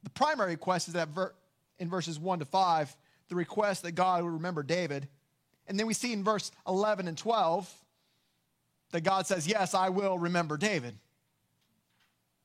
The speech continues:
Then in verses seven and eight, there was a request. "God, will you come to Zion?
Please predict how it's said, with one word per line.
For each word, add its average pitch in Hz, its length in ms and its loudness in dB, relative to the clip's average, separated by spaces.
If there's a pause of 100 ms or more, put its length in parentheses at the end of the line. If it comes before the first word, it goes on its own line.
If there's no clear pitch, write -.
(800)
Then 240 140 0
in 269 100 0
verses 214 300 0
seven 240 380 0
and 185 100 -4 (120)
eight, 254 220 -2
there 226 140 0
was 185 100 -4
a 185 80 -2
request. 180 640 -4
"God, 269 260 2
will 233 60 -2
you 220 100 -2
come 269 220 0
to 214 80 -2
Zion? 226 240 0